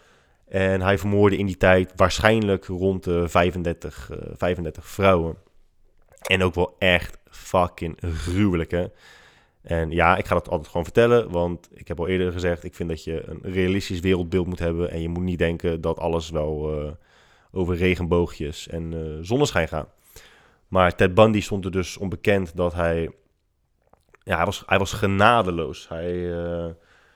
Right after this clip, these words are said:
vrijwel altijd, ehm,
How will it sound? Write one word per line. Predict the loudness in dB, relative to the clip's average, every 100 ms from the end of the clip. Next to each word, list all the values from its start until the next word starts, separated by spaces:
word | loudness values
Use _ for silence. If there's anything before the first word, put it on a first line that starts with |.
| _ _ _ _ _ _ _ _ _ _
vrijwel | -2 8 8 8 4 6
altijd, | 8 8 8 6 6 2 -10 -14 -16 -20 -20 -20 _ _
ehm, | -4 -2 -2 -4 -4 -6